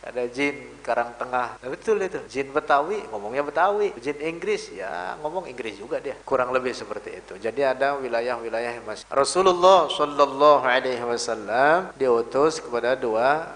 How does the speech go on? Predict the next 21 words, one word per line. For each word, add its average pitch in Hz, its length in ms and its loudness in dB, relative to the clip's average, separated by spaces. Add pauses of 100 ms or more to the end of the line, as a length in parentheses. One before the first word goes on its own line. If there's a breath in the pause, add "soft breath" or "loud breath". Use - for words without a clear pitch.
(140)
bangsa 117 720 0 (300)
tersebut, 104 720 -6
al-jin 113 480 -6
wal 110 160 -4
ins. 104 480 -12
Dalam 113 320 -6
Al-Quran 127 480 -2
disebutkan 127 720 -4
ada - 160 -12
sekelompok, 117 800 -2
eh, 107 720 -4
daripada 113 400 -2
bangsa 113 480 -2
jin 120 240 -4
yang 110 240 -6
beriman 113 560 -4
kepada 101 240 -6
Allah. 101 640 0
Diceritakan 113 1400 -4
dalam 107 240 -6
surat 104 320 -4